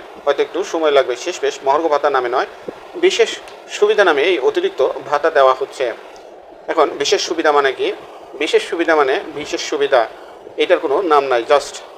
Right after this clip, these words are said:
মহার্ঘ ভাতা পরিবর্তে একটা নাম দেওয়া দরকার, তাই দিয়ে দিল বিশেষ সুবিধা। এতে কর্মচারী মারার সর-, সকল প্রক্রিয়া সম্পন্ন। ওর দশ বছর ধরে পে স্কেল হয় না,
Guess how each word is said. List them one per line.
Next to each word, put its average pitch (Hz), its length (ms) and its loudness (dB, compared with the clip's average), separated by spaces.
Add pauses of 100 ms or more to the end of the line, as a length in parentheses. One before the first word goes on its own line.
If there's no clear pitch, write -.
(300)
মহার্ঘ 160 320 4
ভাতা 156 340 2 (640)
পরিবর্তে 156 460 6
একটা 160 300 4
নাম 143 220 2
দেওয়া 139 220 6
দরকার, 139 360 4
তাই 151 200 6
দিয়ে 143 140 6
দিল 131 220 0 (260)
বিশেষ 139 300 -2
সুবিধা। 131 380 0
এতে 196 340 2 (520)
কর্মচারী 165 420 4
মারার 151 260 6 (180)
সর-, 160 300 2
সকল 208 480 2
প্রক্রিয়া 170 420 4
সম্পন্ন। 135 600 2 (800)
ওর 139 100 4 (100)
দশ 156 160 6
বছর 151 200 0
ধরে 135 260 4
পে 147 140 0
স্কেল 143 180 -2
হয় 135 200 0
না, 135 200 2